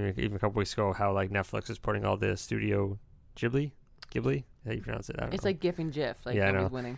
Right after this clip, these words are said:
Speaker 1: Studio Ghibli films. Not all of the films, but most of the library is on Netflix now. So we start. We figured we'd start kinda chronologically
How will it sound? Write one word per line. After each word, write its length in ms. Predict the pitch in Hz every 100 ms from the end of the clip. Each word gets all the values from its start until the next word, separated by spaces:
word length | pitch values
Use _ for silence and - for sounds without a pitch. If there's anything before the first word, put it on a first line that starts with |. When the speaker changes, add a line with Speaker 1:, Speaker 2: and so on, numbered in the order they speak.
| -
Speaker 1:
Studio 320 | - 139 120
Ghibli 300 | 113 110 113
films. 640 | - 110 101 98 - - -
Not 180 | 139
all 200 | 110 104
of 80 | 104
the 80 | 98
films, 260 | - 104 98
but 80 | 107
most 280 | 123 117
of 60 | 110
the 40 |
library 420 | 101 98 98 98 95
is 80 |
on 140 | 98 101
Netflix 440 | 95 - 85 -
now. 180 | - - -
So 120 | 117
we 160 | 110 110
start. 240 | - 107
We 100 | 104
figured 220 | 101 110 101
we'd 100 | 95
start 240 | 104 101
kinda 180 | 98 98
chronologically 800 | - 101 92 95 95 107 98